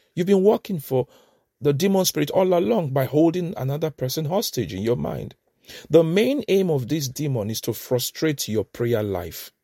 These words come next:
so that your prayers are not answered. The main aim of this demon is to distract you so that you can be open for attack by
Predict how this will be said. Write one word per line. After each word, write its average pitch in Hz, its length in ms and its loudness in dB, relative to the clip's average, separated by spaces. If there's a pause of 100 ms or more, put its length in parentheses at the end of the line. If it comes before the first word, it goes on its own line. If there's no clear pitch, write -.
(360)
so 190 160 4
that 156 300 4
your 120 220 -2
prayers 151 540 -4
are 110 120 -10
not 107 340 -8
answered. - 560 -8 (680)
The 123 140 8
main 143 340 2
aim 139 180 2
of 127 200 0
this 127 200 0
demon 110 640 -4
is 120 160 -4
to 123 120 0
distract 151 680 0
you - 200 -10 (400)
so - 140 2
that 147 260 6
you 120 120 -2
can 117 240 -4
be 110 100 -6 (160)
open 101 640 0
for - 320 -2
attack 156 580 -6 (380)
by 113 440 0